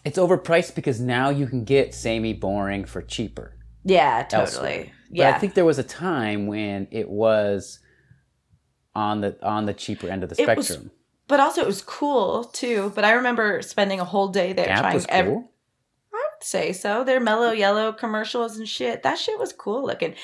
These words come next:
Speaker 2: I wished I could wear it. I remember trying on jeans that never, I tried on every single pair of jeans and they never looked, I swear to God, the, like, lady was almost kicked me out of the store. She's like, "You need to go. <laughs> This is not for, this is not for you, clearly."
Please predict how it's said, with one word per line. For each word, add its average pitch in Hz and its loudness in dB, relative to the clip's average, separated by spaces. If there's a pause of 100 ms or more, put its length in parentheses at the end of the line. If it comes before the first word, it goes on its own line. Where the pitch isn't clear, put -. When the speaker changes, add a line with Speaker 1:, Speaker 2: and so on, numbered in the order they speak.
(160)
Speaker 2:
I 233 6
wished - -2 (140)
I 180 2
could 170 -8
wear 208 -4
it. - -10 (120)
I 190 6
remember 190 0
trying 190 0
on 175 0 (180)
jeans 180 -8 (100)
that 185 0
never, 175 2
I 190 2
tried 185 -2
on 180 6
every 185 -2
single 175 -6
pair 175 -2
of 165 -12
jeans 175 -14 (360)
and 180 -10
they 170 0
never 160 0
looked, 170 -6
I 180 6
swear 226 2
to 233 2
God, 262 4 (460)
the, 208 4
like, 202 2
lady 214 2
was 208 0 (520)
almost 196 0
kicked 208 -2
me 185 0
out 175 2
of 170 2
the - -4
store. 185 -2
She's 185 -8
like, 185 0
"You 214 0
need 233 0
to - -14
go. - -4
<laughs> 180 2 (540)
This 277 -4
is - -8
not 233 8
for, 208 2
this 165 2
is 165 2
not 185 6
for 180 -2
you, 170 0
clearly." 170 -4